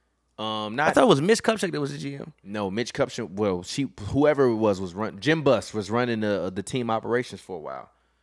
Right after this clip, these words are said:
Speaker 1: and then basically when Jerry died, she fired the mans. After they
Speaker 2: So
Speaker 1: was
Speaker 2: she
Speaker 1: terrible.
Speaker 2: owns the team then?
Speaker 1: She doesn't own the team.
Speaker 2: Who the fuck own the
Speaker 1: The
Speaker 2: team?
Speaker 1: Buss family own the team.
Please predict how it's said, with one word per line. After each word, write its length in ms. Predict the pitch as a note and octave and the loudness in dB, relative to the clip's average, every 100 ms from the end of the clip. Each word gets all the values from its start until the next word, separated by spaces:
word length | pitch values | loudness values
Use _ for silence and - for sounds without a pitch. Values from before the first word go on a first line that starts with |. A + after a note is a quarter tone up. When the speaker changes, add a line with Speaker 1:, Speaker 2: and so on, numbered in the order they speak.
| _ _ - | _ _ -12
Speaker 1:
and 100 | G2+ | -10
then 140 | F#2+ | -6
basically 440 | A2 A2 A2 A2 | -6 -6 -4 -4
when 160 | G#2 G2+ | -4 -6
Jerry 300 | F#2 A#2 A#2 | -6 -8 -8
died, 400 | F#2+ F#2+ G2 D#2+ - | -8 -8 -8 -12 -14
she 220 | - - | -16 -12
fired 400 | - B2+ D3+ F#2+ | -2 -2 -2 -4
the 40 | |
mans. 400 | F2+ D#2 D#2 - _ _ _ _ _ - - | -8 -12 -14 -20 _ _ _ _ _ -20 -12
After 260 | F#2 - G2+ | -8 -4 2
they 80 | |
Speaker 2:
So 100 | G3+ | 6
Speaker 1:
was 100 | G3 | 6
Speaker 2:
she 100 | C#3+ | 6
Speaker 1:
terrible. 240 | - - B3 | 6 8 6
Speaker 2:
owns 180 | A#3+ A3+ | 4 2
the 80 | |
team 200 | - B3 | 0 0
then? 200 | B2+ D#2+ - _ _ | -4 -12 -18 _ _
Speaker 1:
She 140 | A2 | -2
doesn't 280 | G#2+ B2+ A#2+ | 2 2 0
own 280 | G#2+ D3 D#3 | -2 -2 -2
the 80 | A2 | -6
team. 360 | - F#2+ E2 E2+ | -8 -16 -18 _
Speaker 2:
Who 160 | - F#4+ | 2 4
the 60 | |
fuck 200 | - G#4+ | 6 2
own 120 | - | 2
the 60 | G4 | -2
Speaker 1:
The 60 | - | 0
Speaker 2:
team? 80 | - | 4
Speaker 1:
Buss 240 | C3 C3 | 4 2
family 360 | B2 A#2 A2 G#2 | 2 2 0 -4
own 140 | G2 | -4
the 60 | F#2+ | -6
team. 360 | G#2 F2+ D#2 | -10 -12 -16